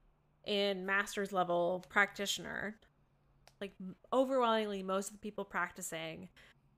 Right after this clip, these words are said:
are female identifying humans with master's degrees. But we are still held to the same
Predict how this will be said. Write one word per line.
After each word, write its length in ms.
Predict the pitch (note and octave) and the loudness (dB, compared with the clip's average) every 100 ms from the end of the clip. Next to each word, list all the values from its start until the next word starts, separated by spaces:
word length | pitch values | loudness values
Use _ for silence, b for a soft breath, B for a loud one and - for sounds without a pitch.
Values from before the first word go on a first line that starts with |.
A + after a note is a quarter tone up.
| _ | _
are 560 | F#3+ F#3 F#3 F#3 F3+ F3+ - | 0 2 2 0 -2 -4 -4
female 320 | C4+ C4+ B3+ | 0 4 4
identifying 800 | A#3+ G#3+ F#3+ F#3 F3+ E3 E3 E3+ | 4 2 0 -2 -2 -2 -4 -8
humans 480 | E3+ F3 E3 E3 F3 | -10 -8 -8 -10 -10
with 140 | F3+ | -10
master's 420 | E3+ E3+ - E3+ - | -8 -8 -8 -12 -12
degrees. 560 | - - - A3 - - _ _ _ _ _ _ _ _ _ _ _ _ _ _ - _ _ _ _ _ _ _ _ _ _ _ - | -14 -12 -10 -10 -12 -16 _ _ _ _ _ _ _ _ _ _ _ _ _ _ -20 _ _ _ _ _ _ _ _ _ _ _ 2
But 280 | C4+ G#3 | 4 4
we 180 | F#3 B3+ | 2 2
are 120 | B3 | 2
still 280 | A#3 - G#3 | 2 2 2
held 460 | G#3 A#3 C#4+ G3+ F#3 | 4 6 8 6 4
to 60 | G3+ | 0
the 120 | F#3+ | -2
same 760 | - G#3+ G3+ F#3+ F3+ F3 F3+ | -2 -2 -2 -2 -4 -6 -8